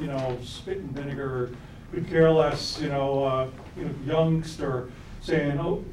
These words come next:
they're saying, "You're gonna now be an employee of, of this contract food service company." I says, "Look, is it gonna affect my pay? No. Is it gonna affect my benefits? No. How about days off?" "No." I said, "Whatever, then I don't care." Company,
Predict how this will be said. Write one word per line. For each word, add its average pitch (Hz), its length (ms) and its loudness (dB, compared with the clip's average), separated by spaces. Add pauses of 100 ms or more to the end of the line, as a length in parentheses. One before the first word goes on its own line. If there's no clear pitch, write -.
they're - 140 -4
saying, 147 260 -2
"You're 147 80 -2
gonna 165 180 4
now 156 220 0
be 147 80 0
an 139 80 0
employee 139 560 2
of, 127 340 -2
of 123 200 -6
this 123 260 -4 (140)
contract 175 440 -2
food - 160 -8
service 143 220 -4
company." 135 400 -4
I 131 60 -4
says, 131 240 -8
"Look, 160 180 2
is 131 100 -6
it 139 60 -6
gonna 139 160 -4
affect 175 260 -2
my 175 140 -2
pay? 160 360 0
No. 127 340 -4
Is - 60 -10
it - 40 -8
gonna 139 120 -4
affect 170 240 -4
my 165 120 2
benefits? - 460 -2
No. 143 200 -2
How - 100 -4
about 180 200 2
days 190 220 6
off?" - 340 6 (400)
"No." 156 220 6
I - 100 0
said, 143 180 -6
"Whatever, 135 420 -2
then 113 120 -8
I 117 160 -4
don't - 220 -6
care." - 240 -10 (280)
Company, 220 460 4